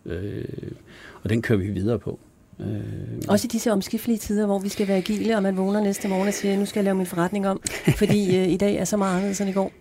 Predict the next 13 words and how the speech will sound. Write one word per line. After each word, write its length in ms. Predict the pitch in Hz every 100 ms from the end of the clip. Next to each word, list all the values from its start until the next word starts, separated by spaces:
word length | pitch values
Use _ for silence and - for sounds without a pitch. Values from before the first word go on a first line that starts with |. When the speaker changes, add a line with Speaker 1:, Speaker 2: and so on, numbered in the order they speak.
| - -
Speaker 1:
Øh, 260 | 110 104 104
prøv 140 | 131
at 60 | 117
høre, 120 | 123
det 80 | 113
lyder, 500 | 135 120 101 95 90
det 160 | 104
lyder 160 | 120 117
faktisk 360 | 107 104 110
lidt 120 | 98 90
halvkedeligt, 460 | 123 120 104 101
ikke? 160 | 101 107
Men, 200 | 107 101